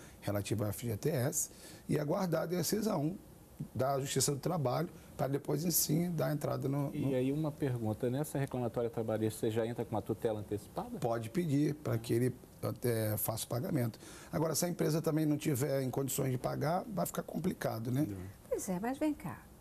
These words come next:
Speaker 3: É,
Speaker 2: Mais uma falha do sindicato,
Speaker 3: é,
Speaker 2: da
Speaker 3: porque
Speaker 2: categoria
Speaker 3: é uma
Speaker 2: de
Speaker 3: obrigação, e o que a gente sabe por aí é que não pagar F G T S dá cadeia.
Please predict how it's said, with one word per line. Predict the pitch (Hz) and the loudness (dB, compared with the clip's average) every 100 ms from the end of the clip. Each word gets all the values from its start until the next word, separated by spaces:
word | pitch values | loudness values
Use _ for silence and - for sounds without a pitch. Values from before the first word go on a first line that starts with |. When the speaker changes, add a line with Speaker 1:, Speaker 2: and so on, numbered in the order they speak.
| - | 0
Speaker 3:
É, | 214 | 4
Speaker 2:
Mais | 233 247 233 | 4 4 2
uma | 123 127 | 0 0
falha | - 117 117 | 0 0 0
do | 123 | 0
sindicato, | 127 131 123 - - 147 113 | 0 0 0 2 2 2 0
Speaker 3:
é, | |
Speaker 2:
da | 107 | 2
Speaker 3:
porque | - - | 2 4
Speaker 2:
categoria | 240 247 226 | 4 4 6
Speaker 3:
é | 247 | 4
uma | 277 269 | 4 2
Speaker 2:
de | |
Speaker 3:
obrigação, | 240 226 208 185 180 - 165 | 4 4 4 2 2 2 2
e | 175 220 | 2 2
o | |
que | 214 | 2
a | 214 | 0
gente | 180 180 175 - 165 165 139 | 0 0 -2 -4 -2 -2 -4
sabe | 131 - - 175 190 147 - | -6 -4 2 2 2 -2 -6
por | 151 | -6
aí | 147 143 190 | -4 -2 0
é | 175 | -2
que | 165 - 170 | -4 -6 -4
não | 185 240 | -2 -2
pagar | 277 220 170 170 165 | 0 0 2 0 0
F | 160 165 | -2 -6
G | 156 160 | -6 -6
T | - | -4
S | 165 190 196 - - - | 0 2 2 -2 -6 -6
dá | 147 | -6
cadeia. | 160 208 - - 190 180 | 0 0 0 -4 -6 -14